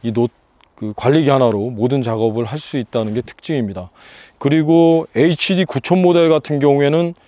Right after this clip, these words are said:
어, 사백 평에서 오백 평에 사용하기 적합한 모델이고요. 어, 에이치디 육천 모델은 백 평 이하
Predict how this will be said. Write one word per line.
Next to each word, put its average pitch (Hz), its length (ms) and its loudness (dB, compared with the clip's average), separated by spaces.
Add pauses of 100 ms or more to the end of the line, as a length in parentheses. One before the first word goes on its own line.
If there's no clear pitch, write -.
(300)
어, 107 120 -12
사백 180 380 0
평에서 151 340 2
오백 117 360 0
평에 135 720 2 (240)
사용하기 131 600 0
적합한 131 440 -2
모델이고요. 104 680 -6 (560)
어, 104 320 -14 (500)
에이치디 151 460 0
육천 165 400 0
모델은 139 500 0 (300)
백 127 140 -2 (100)
평 170 400 0 (280)
이하 123 360 0